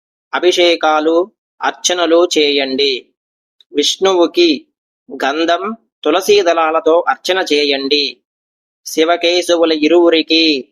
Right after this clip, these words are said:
షోడశోపచార పూజ చేయాలి. శక్తి ఉన్నవారు ఏకాదశి రోజు తప్పక ఉపవాసం ఉండండి. ఉపవాసము ఉన్నవారు యథాశక్తిగా దాన ధర్మాలు చేయాలి.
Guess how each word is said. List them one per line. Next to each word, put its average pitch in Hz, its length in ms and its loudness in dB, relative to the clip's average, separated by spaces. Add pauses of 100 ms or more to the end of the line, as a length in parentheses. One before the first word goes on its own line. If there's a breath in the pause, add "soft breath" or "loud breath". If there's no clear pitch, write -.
(220)
షోడశోపచార 160 960 0
పూజ 160 300 0 (140)
చేయాలి. 139 680 0 (360)
శక్తి 160 400 -2
ఉన్నవారు 160 720 0 (380)
ఏకాదశి 185 800 0
రోజు 170 400 2 (280)
తప్పక 220 380 -2
ఉపవాసం 165 720 0
ఉండండి. 143 720 -2 (560)
ఉపవాసము 170 640 0
ఉన్నవారు 165 720 0 (300 soft breath)
యథాశక్తిగా 151 960 -2 (420)
దాన 151 380 -2
ధర్మాలు 170 540 -2 (100)
చేయాలి. 139 720 0